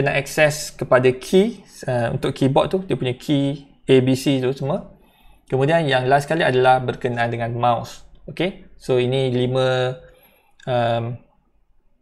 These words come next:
library yang kita include. Okey, tapi, uh, library besar dia adalah Ad-, Adafruit H I D lah, nampak tu, eh, library besar dia. Cuma dia, dia kecil-kecilkan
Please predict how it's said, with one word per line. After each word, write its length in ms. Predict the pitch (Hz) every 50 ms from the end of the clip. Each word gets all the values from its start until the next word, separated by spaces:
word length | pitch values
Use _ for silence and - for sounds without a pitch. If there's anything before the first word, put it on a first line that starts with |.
| _ _ -
library 480 | 143 127 123 123 123 127 139 135 127
yang 20 | 123
kita 220 | 135 - 131 127
include. 480 | 123 123 123 135 156 190 190 190 - - _ _ - - _ _ _ _ _ _ _ _ _ _ - _ -
Okey, 160 | - 156 156 -
tapi, 480 | 160 - 156 170 165 165 165 - - - - - - - - - - - - _ - 135
uh, 160 | 127 123 123
library 320 | 123 127 135 135 143 135 143
besar 240 | 139 143 156 156
dia 160 | 156 165 165 139
adalah 240 | 127 127 127 123
Ad-, 320 | 131 131 123 123 131 - -
Adafruit 480 | 135 127 135 127 - - 147 135 -
H 240 | 123 131 131 123 -
I 160 | 139 127 127
D 160 | 123 131 139 151
lah, 160 | 156 143 123
nampak 260 | 123 120 127 131 -
tu, 60 | -
eh, 160 | 135 151 151 147 - - 131
library 240 | 123 127 120 123 123
besar 300 | 120 120 - 127 120 120
dia. 80 | -
Cuma 320 | - - 139 123 123 120 120
dia, 240 | 120 123 123 120 120 120 - - _ _ _ - - _ _ -
dia 80 | 131
kecil-kecilkan 880 | 127 - - - 170 - 147 - - 165 - - 170 185 202 202 208